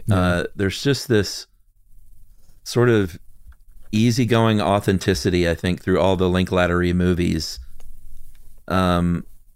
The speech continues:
Speaker 2: that you feel like you're, you're watching these people that you know. Um, I mean, generations of people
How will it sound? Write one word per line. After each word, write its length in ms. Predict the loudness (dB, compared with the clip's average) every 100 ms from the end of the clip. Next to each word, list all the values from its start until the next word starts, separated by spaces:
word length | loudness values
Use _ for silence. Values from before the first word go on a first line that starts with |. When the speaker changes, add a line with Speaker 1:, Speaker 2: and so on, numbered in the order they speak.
| -14
Speaker 2:
that 320 | -4 0 0
you 140 | 0
feel 260 | 0 2 4
like 220 | 2 2
you're, 380 | 2 2 0 -4
you're 220 | -6 -2 2
watching 360 | 2 2 0
these 180 | 0 0
people 280 | -2 0 2
that 160 | 2 2
you 140 | 0
know. 520 | 2 2 2 0 -2 -2
Um, 360 | 0 0 -2 -6 -20 -20 -20 -16 -2
I 40 |
mean, 160 | 0 2
generations 680 | 2 2 2 0 0 -2 -2
of 120 | -2
people 480 | -2 0 0 0